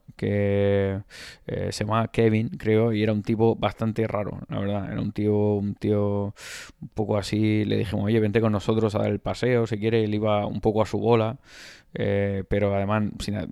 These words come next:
estaba haciendo turismo, pero no reservaba nada. Estaba todo el día en el albergue, la verdad, y además luego quejándose de, de los ruidos de los de la habitación de al lado, cuando yo no me,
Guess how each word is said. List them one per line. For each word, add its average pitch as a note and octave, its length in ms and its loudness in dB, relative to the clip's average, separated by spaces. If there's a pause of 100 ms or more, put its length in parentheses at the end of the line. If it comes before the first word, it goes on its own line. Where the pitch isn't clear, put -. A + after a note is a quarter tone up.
estaba - 240 0
haciendo A2+ 280 2
turismo, A2+ 400 0
pero G#2+ 180 0
no G#2 80 0
reservaba G#2 520 2
nada. A2 260 -2
Estaba G#2 240 -2
todo G#2 140 -2
el G#2 40 -2
día G#2+ 180 0
en G#2 80 -2
el G2+ 60 -2
albergue, G#2+ 440 -2
la A2 80 -4
verdad, G#2 260 -4 (140)
y - 160 -6
además G#2+ 320 0
luego A2+ 260 6
quejándose G#2 540 -2
de, G#2+ 180 0
de - 140 -4
los G#2 160 0
ruidos A2 340 2
de G#2+ 120 0
los G#2 180 -2
de G#2+ 60 -6
la G#2 60 -2
habitación G#2 380 -2
de G#2 80 -4
al G2+ 140 -6
lado, A#2+ 160 -4
cuando A2+ 240 -6
yo G#2 60 -4
no G#2 100 -2
me, G#2 240 -6